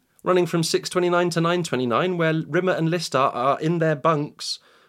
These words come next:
talking about, Ri-, yes, Rimmer's exam and Lister's plan, but it's a three-minute scene in a pilot where they're s-,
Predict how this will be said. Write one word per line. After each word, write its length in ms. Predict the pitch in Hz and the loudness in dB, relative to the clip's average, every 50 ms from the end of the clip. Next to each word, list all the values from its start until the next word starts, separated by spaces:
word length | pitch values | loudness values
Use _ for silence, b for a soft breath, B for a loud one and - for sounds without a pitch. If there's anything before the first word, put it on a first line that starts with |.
| b b _ | b b _
talking 360 | - - 170 170 165 - 156 151 | -6 -4 -2 -2 -2 -4 -6 -2
about, 260 | 139 135 131 - 143 | 0 0 -2 -2 -4
Ri-, 160 | 139 160 156 - | -6 -6 -6 -6
yes, 280 | 151 156 208 - 160 - | -2 -2 -2 -2 -2 -4
Rimmer's 280 | 165 170 160 143 123 | -2 -2 -2 -2 -2
exam 500 | 127 107 107 101 80 78 78 90 127 147 _ _ _ _ _ _ _ _ _ _ _ _ _ _ - | -4 -8 -8 -8 -8 -6 -6 -8 -10 -14 _ _ _ _ _ _ _ _ _ _ _ _ _ _ -6
and 180 | 113 117 117 113 | -6 -4 -4 -4
Lister's 380 | 117 131 131 - - 107 92 | -6 -6 -8 -8 -8 -10 -12
plan, 540 | - - - 135 131 107 73 71 76 85 110 _ _ _ _ _ _ _ _ _ _ _ - | -12 -10 -6 -4 -4 -4 -4 -8 -12 -16 -16 _ _ _ _ _ _ _ _ _ _ _ -8
but 80 | - 190 | -8 -6
it's 120 | 208 - | -6 -6
a 40 | 269 | -8
three-minute 640 | - - - - 285 214 170 131 110 90 87 - - | -8 -10 -10 -6 -4 -2 -2 -2 -2 -4 -6 -8 -8
scene 480 | - - 294 311 294 240 190 - - _ _ _ _ _ _ _ _ _ _ - | -8 -8 -6 -6 -4 -4 -6 -6 -10 _ _ _ _ _ _ _ _ _ _ -6
in 80 | 170 | -6
a 60 | 180 170 | -6 -6
pilot 340 | - - 247 226 180 - | -4 -2 0 0 0 0
where 100 | 139 135 | -2 -2
they're 80 | 127 135 | -2 -2
s-, 260 | 135 - - - - | -6 -6 -10 -12 -14